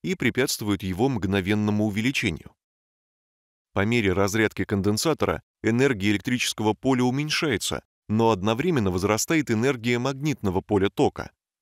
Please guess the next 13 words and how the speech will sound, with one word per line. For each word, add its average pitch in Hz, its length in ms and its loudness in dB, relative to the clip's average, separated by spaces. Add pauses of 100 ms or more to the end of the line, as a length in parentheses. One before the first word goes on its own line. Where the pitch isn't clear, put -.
(600)
Полная 101 460 4
энергия 98 440 2
электромагнитного 101 920 0
поля 95 320 2 (100)
контура 123 480 2 (240)
будет 151 360 0
равна 117 380 0
сумме 104 460 2
энергии 139 420 -2
магнитного 107 760 0 (180)
и 196 180 0 (100)
электрического 123 720 0
полей. 76 420 -4